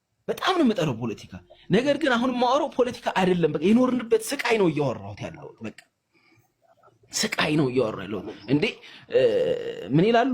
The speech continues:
ሰሞኑን ትግሬዎች የጀመሩት ደግሞ ፕሮፓጋንዳ አለ። በቲክቶክ በምናምን ተደራጅተው ወለጋ ላይ የተፈጸመውን አማራ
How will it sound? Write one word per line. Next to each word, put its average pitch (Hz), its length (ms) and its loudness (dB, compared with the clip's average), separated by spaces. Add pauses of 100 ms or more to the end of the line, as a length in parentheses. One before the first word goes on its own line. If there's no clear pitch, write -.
ሰሞኑን 180 400 2
ትግሬዎች 165 340 2
የጀመሩት 139 480 2
ደግሞ 127 280 2
ፕሮፓጋንዳ 123 880 0
አለ። 104 160 0 (460)
በቲክቶክ 147 460 -2
በምናምን 135 360 0
ተደራጅተው 113 500 0 (180)
ወለጋ 151 400 2
ላይ 160 100 4
የተፈጸመውን 151 680 2
አማራ 147 280 2